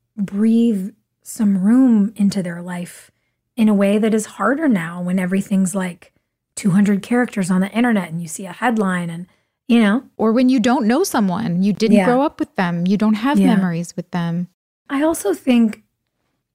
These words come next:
Speaker 1: that redemption, healing, healing from trauma, that's a community project.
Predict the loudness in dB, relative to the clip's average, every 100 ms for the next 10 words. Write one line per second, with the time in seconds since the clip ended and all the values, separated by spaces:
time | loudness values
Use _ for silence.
0 | _ -2 -2 -2 _ _ _ _ _ _
1 | -6 -2 -2 -2 0 0 -2 -2 0 0
2 | 0 -4 -10 _ _ _ _ _ -4 2
3 | 4 4 4 4 4 0 -4 _ _ _
4 | _ _ _ 2 4 4 0 -4 -2 -2
5 | 2 0 0 -2 -4 -4 -6 0 2 2
6 | 2 -2 -6 -12 -14 -16 -20 _ _